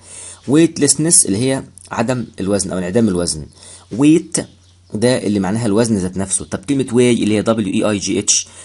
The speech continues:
معناها يزن الفعل. طب weightless معناها منعدم الوزن أو عديم الوزن، ودي صفة. فاحنا هنا قلنا weighty pro-، matters معناها المشاكل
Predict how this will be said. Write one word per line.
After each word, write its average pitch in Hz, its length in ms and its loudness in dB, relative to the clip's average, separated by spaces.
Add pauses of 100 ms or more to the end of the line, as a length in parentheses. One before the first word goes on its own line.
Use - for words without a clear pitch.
(100)
معناها 107 260 -2
يزن 104 480 2
الفعل. 85 440 -6
طب 101 340 0
weightless - 540 0
معناها 104 280 -4
منعدم 101 440 -2
الوزن 117 380 0
أو 92 60 -4
عديم 101 300 -4
الوزن، 147 300 -2
ودي 117 140 0
صفة. 85 320 -2 (520)
فاحنا 139 260 0
هنا 143 100 2
قلنا 143 360 0
weighty 113 580 -2
pro-، 123 120 -4
matters 147 440 -2
معناها 104 200 -4
المشاكل 120 600 -4